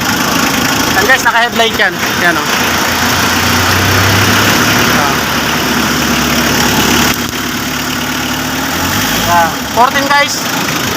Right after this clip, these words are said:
Tapos ito guys, na naka-aircon. Naka-switch ng aircon.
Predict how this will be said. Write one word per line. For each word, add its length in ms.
Tapos 260
ito 140
guys, 180
na 160
naka-aircon. 480
Naka-switch 720
ng 120
aircon. 340